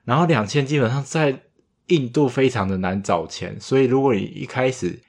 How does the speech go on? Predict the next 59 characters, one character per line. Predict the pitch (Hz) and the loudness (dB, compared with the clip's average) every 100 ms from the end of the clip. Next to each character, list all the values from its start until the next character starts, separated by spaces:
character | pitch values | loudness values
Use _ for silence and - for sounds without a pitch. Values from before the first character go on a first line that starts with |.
| _ _ | _ _
一 | 110 | -6
下 | - 147 120 | -2 -2 -2
机 | - 117 120 | -4 -6 -4
场 | 101 85 | -4 -4
你 | 90 | -4
要 | 98 | -2
换 | 123 | 0
钱 | 104 98 | -2 -4
的 | |
时 | 87 | -2
候， | 95 101 98 | 0 2 2
如 | 110 | 2
果 | 113 98 82 - | 4 2 0 -4
你 | 92 | -2
可 | 123 | 0
以 | 117 | 0
跟 | 110 | 0
他 | 117 | -2
换 | 113 135 113 | 0 0 0
五 | 95 | -2
百， | 98 82 | 0 -2
就 | - 110 | -2 -6
基 | - 110 | -4 -4
本 | 85 | -2
上 | 104 | -4
跟 | 101 98 | -4 -4
他 | 98 | -2
换 | 107 98 | -4 -4
五 | 87 87 | -6 -8
百 | 90 | -8
就 | - 104 | -4 -2
好， | 90 90 - | -2 -6 0
因 | 147 | 2
为 | 165 160 151 - _ _ - | 4 4 2 -2 _ _ -4
两 | 107 101 | -2 0
千 | 101 - 139 139 | -2 2 2 2
对 | 135 151 | 2 4
他 | 127 | 4
们 | 131 | 2
来 | 104 | 2
说 | 98 110 | 2 0
是 | 113 | 0
一 | |
个 | 104 | 0
很 | 90 90 - | -2 -8 -8
大 | - 104 85 | 0 0 0
的 | 85 | -8
数 | - 113 80 | -4 -4 -4
字。 | - 104 78 _ _ _ _ _ | -6 -6 -6 _ _ _ _ _
就 | 196 | 0
基 | 175 | 4
本 | 190 | 4
上 | 143 165 131 | 6 2 4
以 | 127 | 4
我 | 135 113 95 | 6 6 4
三 | - 123 123 123 | 0 0 0 0
年 | 101 107 | -2 -4
前 | - 101 82 | -6 -8 -6
的 | 92 | -6